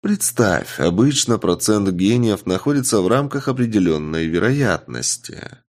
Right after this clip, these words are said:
Если в твоей стране население миллиона, у соседа десять, то общее количество одарённых в твоей стране одна тысяча, а у того десять тысяч.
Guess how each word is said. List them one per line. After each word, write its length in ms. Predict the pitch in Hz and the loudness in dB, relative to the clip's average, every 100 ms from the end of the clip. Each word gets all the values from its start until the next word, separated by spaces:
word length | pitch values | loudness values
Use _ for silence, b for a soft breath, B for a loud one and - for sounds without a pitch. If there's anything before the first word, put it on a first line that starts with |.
| _ _ | _ _
Если 500 | - 117 208 - 165 | -4 -2 0 2 2
в 80 | 160 | 2
твоей 360 | 139 113 95 98 | 4 4 6 4
стране 440 | - 95 92 92 | 2 2 2 2
население 680 | 92 87 82 87 90 90 85 | 2 0 0 2 2 2 2
миллиона, 680 | 85 85 82 80 127 131 78 | 2 2 4 4 2 2 0
у 120 | 76 | -2
соседа 500 | - 85 - 87 82 | -2 -2 0 2 2
десять, 680 | 80 113 127 - - - - | 2 0 0 -2 -8 -10 -12
то 320 | - 226 185 180 | -6 -2 0 0
общее 300 | - 170 156 | 2 2 4
количество 800 | 123 127 156 135 123 104 101 98 | 4 4 4 2 0 2 2 4
одарённых 600 | 95 92 113 117 110 - | 4 2 2 0 -2 -4
в 40 | |
твоей 360 | 95 92 92 98 | 0 2 4 2
стране 460 | - 90 95 113 | 0 0 0 -2
одна 420 | - 123 131 147 | -2 -2 0 0
тысяча, 760 | - - 90 69 50 - - 50 - | -2 0 0 -2 -8 -8 -8 -10 -6
а 120 | 71 | -4
у 80 | 71 | -2
того 340 | 73 85 156 | 0 0 0
десять 640 | 156 170 139 - 78 _ | 0 0 2 -2 -6 _
тысяч. 720 | - 73 - - - - - | -6 -6 -6 -10 -10 -12 -14